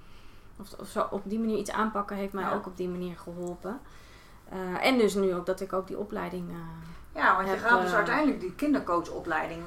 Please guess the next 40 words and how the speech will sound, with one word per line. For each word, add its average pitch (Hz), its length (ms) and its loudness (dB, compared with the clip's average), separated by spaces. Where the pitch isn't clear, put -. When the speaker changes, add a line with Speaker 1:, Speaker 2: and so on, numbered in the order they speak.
Speaker 2:
Je 196 100 0
hebt 208 180 2
Speaker 1:
Ja. 247 100 8
Speaker 2:
niet, - 100 2
dat 226 120 0
is 233 80 -6
ook 202 100 -2
wel 175 100 0
echt - 180 -6
een 214 80 -4
hele 233 220 -2
concrete 180 440 -8
stap - 320 -6
die 190 100 -10
jij 185 120 -6
hebt 185 180 -8
gezet, - 380 -4
hè? 277 220 -2
Want 190 400 -2
dat, 180 200 -6
dat, 175 180 -6
dat, 175 160 -4
dat 185 160 -8
verlangen 208 400 4
zat 175 200 0
er 160 60 -6
al 165 160 4
langer. 240 400 6
Dat 254 140 0
werd 165 180 -2
in 165 80 -6
dat 165 120 -4
loopbaantraject 180 680 -6
ook 165 100 -10
steeds 160 280 -8
duidelijker. 165 540 2
Dat - 180 -6
je - 60 -10
iets - 180 -12
met 165 200 -8